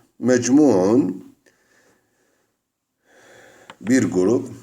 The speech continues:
mecmuateyni, iki grup, mecami, gruplar.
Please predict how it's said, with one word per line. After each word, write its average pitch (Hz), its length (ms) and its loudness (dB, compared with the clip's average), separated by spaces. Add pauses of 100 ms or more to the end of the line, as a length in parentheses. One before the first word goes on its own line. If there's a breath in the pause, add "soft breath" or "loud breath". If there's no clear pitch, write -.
mecmuateyni, 107 1000 0
iki 87 200 -6
grup, 98 560 -2
mecami, 101 640 -2 (1300)
gruplar. 101 540 -2